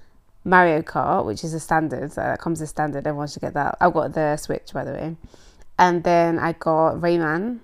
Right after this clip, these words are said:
I used to play Rayman back in the day. This is, like, in my, I would say in my early teens, maybe even, no, it must have been my early teen-, my early teens. And one time, I can't remember the exact version of the game.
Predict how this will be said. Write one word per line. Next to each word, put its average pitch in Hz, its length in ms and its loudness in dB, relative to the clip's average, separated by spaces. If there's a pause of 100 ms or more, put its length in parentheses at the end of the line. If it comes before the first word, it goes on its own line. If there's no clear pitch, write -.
(500)
I 170 40 -2
used 170 120 -2
to - 40 -16
play 175 160 0
Rayman 160 480 0
back 170 300 -2
in 165 80 -2
the 156 80 -2
day. 160 440 0
This 180 140 -6
is, 180 180 -4
like, 160 200 2
in 165 140 0
my, 151 400 0 (640)
I - 80 10
would 403 160 8
say 302 220 6
in 214 240 4
my 202 180 6
early 202 300 6
teens, 226 580 2
maybe 285 400 6
even, 208 800 2 (100)
no, 156 140 6
it 143 40 0
must 180 220 0
have 175 80 0
been 160 120 0
my 139 120 -2
early 143 100 -4
teen-, - 280 -12
my 170 200 6
early 175 140 4
teens. 151 340 -4 (560)
And 175 340 6
one 185 200 8
time, 160 600 4 (100)
I - 40 -10
can't - 100 0
remember 185 260 8
the 175 100 6
exact 165 540 4
version 175 320 4
of 156 100 0
the - 80 -6
game. 180 460 0